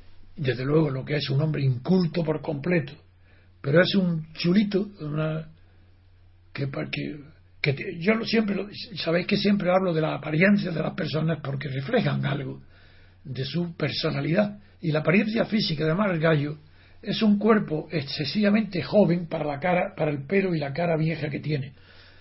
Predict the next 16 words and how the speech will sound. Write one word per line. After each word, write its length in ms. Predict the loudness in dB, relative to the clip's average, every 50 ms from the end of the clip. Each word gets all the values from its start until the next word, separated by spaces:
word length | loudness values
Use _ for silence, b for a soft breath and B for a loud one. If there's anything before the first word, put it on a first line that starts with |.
| b b b b
Entonces, 280 | -8 -6 -4 -4 -4 -4
cuando 220 | -4 -4 -4 -4
se 120 | -4 -4 -2
producen 400 | 2 2 2 2 2 0 -2 -4
estos 260 | -2 -2 -2 -2 -2
contrastes 560 | -4 -8 -8 -6 -2 0 0 0 0 -2 -6 -6
entre 180 | -6 -6 -4 -6
la 100 | -6 -4
juventud 400 | -4 -6 -4 -4 -6 -4 -2 0
del 160 | 0 0 0 -2
cuerpo 360 | -2 0 0 0 0 -2 -4
y 40 | -6
la 80 | -4 -4
vejez 240 | -4 -4 -4 -2 -2
de 80 | -2 -2
la 220 | -4 -4 -6 -10